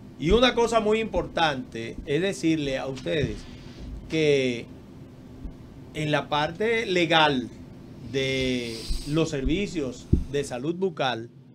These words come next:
y de odontología, también eso está previsto. O sea, que un odontólogo no va a poder hacer,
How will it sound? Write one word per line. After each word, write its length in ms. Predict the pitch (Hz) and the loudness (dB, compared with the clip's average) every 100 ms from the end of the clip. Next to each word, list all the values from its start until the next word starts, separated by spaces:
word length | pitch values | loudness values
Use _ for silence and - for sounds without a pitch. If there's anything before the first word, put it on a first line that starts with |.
| - - - - | -20 -20 -18 0
y 440 | 156 170 139 117 - | 4 4 2 -2 -14
de 180 | 120 131 | -4 -2
odontología, 960 | 131 170 180 165 170 160 139 127 113 98 - - - - | 2 2 0 0 0 0 -2 -6 -6 -10 -20 -20 -20 -8
también 400 | 139 131 135 143 | -6 -2 -2 -2
eso 180 | 156 175 | -4 -6
está 240 | 156 165 | -8 -8
previsto. 520 | 190 170 160 151 - - - - - - - - - - - - - - - | -6 -6 -6 -8 -12 -20 -20 -20 -20 -20 -20 -20 -18 -20 -18 -18 -18 -20 -18
O 20 | - | 4
sea, 200 | 175 151 | 4 6
que 120 | 151 | 6
un 140 | 165 | 8
odontólogo 680 | 196 220 226 202 233 240 240 | 8 8 8 6 8 10 8
no 160 | 233 233 | 8 10
va 300 | 226 233 240 | 10 12 10
a 80 | 233 | 10
poder 320 | 226 226 233 | 8 10 8
hacer, 560 | 220 - 220 208 208 | 6 8 10 10 6